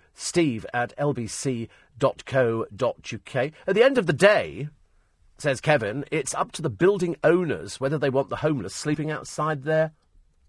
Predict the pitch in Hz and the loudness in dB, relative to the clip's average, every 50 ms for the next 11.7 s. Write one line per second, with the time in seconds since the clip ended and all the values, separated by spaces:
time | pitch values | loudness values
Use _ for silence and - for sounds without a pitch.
0 | _ _ _ _ - - 233 - - 214 - - 95 85 78 - _ _ _ _ | _ _ _ _ -6 -6 -4 -4 -4 -8 -8 -8 -10 -10 -10 -16 _ _ _ _
1 | _ _ _ _ _ - - _ _ _ _ _ _ _ _ _ _ _ _ _ | _ _ _ _ _ -20 -20 _ _ _ _ _ _ _ _ _ _ _ _ _
2 | _ _ _ _ - _ _ _ _ _ _ _ _ _ - - 139 185 262 262 | _ _ _ _ -20 _ _ _ _ _ _ _ _ _ -8 -6 0 0 2 2
3 | 220 147 139 135 127 - - 170 180 180 175 151 - 165 151 - 165 147 - - | 4 4 4 4 4 6 4 4 6 4 2 0 -2 -4 -2 -2 -4 -4 -2 2
4 | 175 180 170 139 104 82 78 98 107 - - - - - - _ - 143 135 170 | 4 4 4 4 0 -4 -10 -12 -12 -14 -16 -18 -20 -20 -12 _ -4 0 2 2
5 | 196 196 151 147 135 - 180 180 156 185 180 185 180 - - 208 196 196 170 - | 2 2 0 -2 -2 -2 -2 -2 0 0 -2 -2 -2 0 4 4 4 4 4 -2
6 | 208 180 170 220 254 277 208 135 101 95 87 87 - 117 110 113 110 - 110 110 | -6 -4 -2 -4 -4 -4 -2 -2 -4 -4 -4 -6 -8 -6 -6 -6 -6 -6 -6 -8
7 | - - - 98 - - 120 104 95 85 - - - 101 87 - - - 98 82 | -10 -10 -12 -14 -8 -4 -4 -4 -4 -4 -8 -10 -10 -10 -10 -10 -8 -8 -8 -8
8 | 90 - - - - - - - 294 - 311 294 302 320 339 339 269 - 294 302 | -8 -12 -16 -20 -20 -20 -8 -6 -4 -2 0 0 0 0 0 -2 -2 -2 0 0
9 | 330 339 320 226 - - - - _ _ _ _ _ _ _ _ _ _ _ - | 0 0 0 -2 -4 -6 -10 -16 _ _ _ _ _ _ _ _ _ _ _ 0
10 | 320 226 - 277 - 269 294 302 196 208 185 165 156 151 147 - 190 262 262 254 | 2 2 4 4 4 4 4 4 4 4 4 6 4 4 2 2 0 2 2 2
11 | 185 135 107 - 165 165 151 139 117 - 87 65 82 127 | 2 2 4 4 4 4 4 0 -2 -4 -6 -8 -8 -12